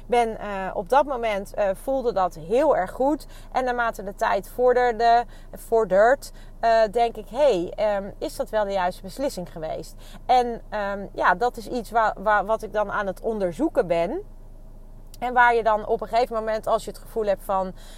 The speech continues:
eh, "Nee, dit is dus niet de juiste beslissing geweest. Eh, maar wat heb ik er dan van mogen leren?" Dat is dan de eerste vraag. "Wat heb ik er dan van mogen leren?"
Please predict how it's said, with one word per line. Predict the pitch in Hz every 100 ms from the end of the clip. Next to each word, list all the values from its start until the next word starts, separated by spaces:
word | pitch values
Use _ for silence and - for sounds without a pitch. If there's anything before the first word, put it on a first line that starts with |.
| -
eh, | 208 196
"Nee, | 202 208 254 226 180
dit | 202 190
is | 180
dus | 170 175
niet | 240 392
de | 349
juiste | 262 190 -
beslissing | 185 180 175 170
geweest. | - 160 170 226 - - - -
Eh, | - 220 208
maar | 202 226 220
wat | 302
heb | 277
ik | 233
er | 220
dan | 214 196
van | 202
mogen | 196 185 190
leren?" | 226 330 285 165 165 240 226
Dat | 214 214
is | -
dan | 196 196
de | 196
eerste | 190 185 - 170
vraag. | 170 226
"Wat | 277 285
heb | 247
ik | 220
er |
dan | 190 180
van | 180
mogen | 170 - 202
leren?" | 277 214 190